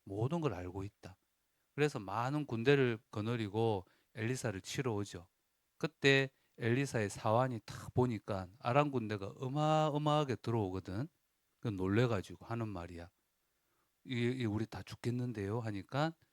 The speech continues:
엘리사가 십육 절에 하는 말이, "두려워하지 말라.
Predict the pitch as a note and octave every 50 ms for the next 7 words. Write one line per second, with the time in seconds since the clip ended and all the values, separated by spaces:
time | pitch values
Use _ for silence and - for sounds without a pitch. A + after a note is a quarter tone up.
0 | _ _ _ _ _ A2 G#2+ A2 A#2 A2 A2+ G#2 G2 G2 G2 - - - C3 A#2+
1 | A#2 A2+ - _ - A#2 A2 F#2 F2 F2+ G#2 G2+ G2+ G2 F#2+ F2+ F2 F2 F#2 F2
2 | E2+ - _ _ _ _ _ _ _ - G#2+ G2+ G#2 G#2 G2 F#2 F2+ E2+ F2+ F2
3 | F2 E2+ D#2+ D#2+ E2 F2 G#2+ C#3+ E3